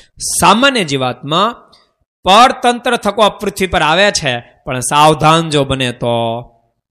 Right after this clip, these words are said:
જવાનો ટાઈમ થાય ત્યારે એ પણ પોતે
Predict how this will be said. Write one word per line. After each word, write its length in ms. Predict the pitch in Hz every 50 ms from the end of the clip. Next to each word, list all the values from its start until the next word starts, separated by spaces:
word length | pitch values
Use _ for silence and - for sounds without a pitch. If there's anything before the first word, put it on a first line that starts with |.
| _ _ _ _ _ - 123
જવાનો 480 | 120 123 123 135 143 160 175 180 170
ટાઈમ 320 | 151 139 135 127 127 131 131
થાય 180 | - 127 120
ત્યારે 260 | 113 127 117 120 120 127
એ 40 |
પણ 240 | 127 - 123 120 117
પોતે 460 | 113 - 120 - - 135 151 170 185